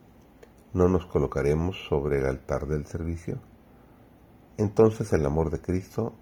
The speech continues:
nos tocará y nos transformará, convirtiéndonos por su causa en personas dispuestas a trabajar con osadía.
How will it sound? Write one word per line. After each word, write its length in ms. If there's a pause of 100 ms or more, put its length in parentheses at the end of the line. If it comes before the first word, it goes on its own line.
(120)
nos 480
tocará 560 (640)
y 140
nos 440
transformará, 760 (600)
convirtiéndonos 960 (140)
por 160
su 160
causa 480 (160)
en 140
personas 580 (840)
dispuestas 840
a 120
trabajar 560 (420)
con 240
osadía. 540